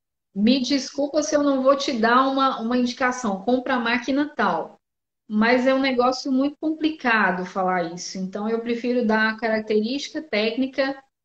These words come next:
pra você ver qual, é, dentre as opções que tem,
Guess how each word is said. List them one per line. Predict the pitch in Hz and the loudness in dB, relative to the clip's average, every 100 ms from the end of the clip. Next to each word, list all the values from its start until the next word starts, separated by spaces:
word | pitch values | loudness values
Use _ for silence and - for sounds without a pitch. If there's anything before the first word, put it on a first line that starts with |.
| _ - | _ -4
pra | 214 | 0
você | 214 220 226 - 220 | 2 0 -2 0 0
ver | 214 220 - | 4 2 2
qual, | - 214 214 247 220 - - | -2 0 2 2 0 -8 -2
é, | 196 190 185 190 - _ | 2 2 2 -2 -10 _
dentre | 185 196 240 285 285 226 196 | -8 -2 2 0 0 0 2
as | 185 185 | 2 -2
opções | 185 - 190 180 185 | -4 -6 -10 -8 -8
que | - 262 | -8 -8
tem, | - 233 277 | -4 -2 -2